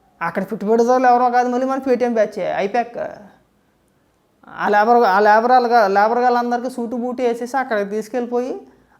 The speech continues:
వాళ్ళనే పెట్టుబడిదారులుగా పారిశ్రామికవేత్తలుగా చిత్రీకరించేసి అక్కడ కూర్చోబెట్టారు. ఒకరో ఇద్దరో వచ్చారులే, నేను కాదనట్లేదు, కానీ అందరూ కాదు, ఒకరో ఇద్దరో వచ్చారు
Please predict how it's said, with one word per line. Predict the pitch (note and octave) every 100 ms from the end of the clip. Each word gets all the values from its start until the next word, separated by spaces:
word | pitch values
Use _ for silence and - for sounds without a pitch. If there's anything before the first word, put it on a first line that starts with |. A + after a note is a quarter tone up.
| -
వాళ్ళనే | E3 G3+ A3+ A#3 A3+
పెట్టుబడిదారులుగా | A3+ G#3 A3 A3+ A3 G#3+ G3+ G3+ G3+ B3+ F#4 D#4+ _ _ _ _ _ _ _ -
పారిశ్రామికవేత్తలుగా | F#3 G3+ A3+ A3+ A3+ G3+ G3 G3 G3 G3+
చిత్రీకరించేసి | G3 F#3 G3 F#3+ G3 F#3+ A3 A3+
అక్కడ | B3+ A3
కూర్చోబెట్టారు. | A3 F3+ F3 - - - - - _ -
ఒకరో | E3+ D#3+ E3+
ఇద్దరో | G3+ F#3 G#3
వచ్చారులే, | G3+ G3 G#3 G#3
నేను | G3 F#3
కాదనట్లేదు, | F3 E3 F3+ F#3 G3 F3
కానీ | F#3+
అందరూ | A3 D#3+ F3+
కాదు, | F#3 A3+
ఒకరో | F#3+ F3+ F#3+
ఇద్దరో | F#3 F#3+
వచ్చారు | E3 D#3+ F3+